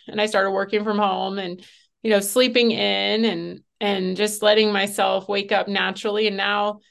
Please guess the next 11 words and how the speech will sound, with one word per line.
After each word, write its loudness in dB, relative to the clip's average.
I'm -4
pretty 2
much 0
like 0
a 0
stay-at-home 0
mom. -4
I -4
do -6
a -4
lot 0